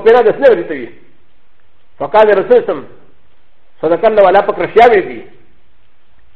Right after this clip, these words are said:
ګیبنه شو که نه، نقصان نشته. په دا خو شفا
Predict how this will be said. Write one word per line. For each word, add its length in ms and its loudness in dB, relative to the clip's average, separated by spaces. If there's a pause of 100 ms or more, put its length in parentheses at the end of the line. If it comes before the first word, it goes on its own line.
ګیبنه 280 -6
شو 80 0
که 120 -4
نه، 100 0
نقصان 320 -2
نشته. 360 -2 (2250)
په 60 -8
دا 120 0
خو 100 -2
شفا 280 0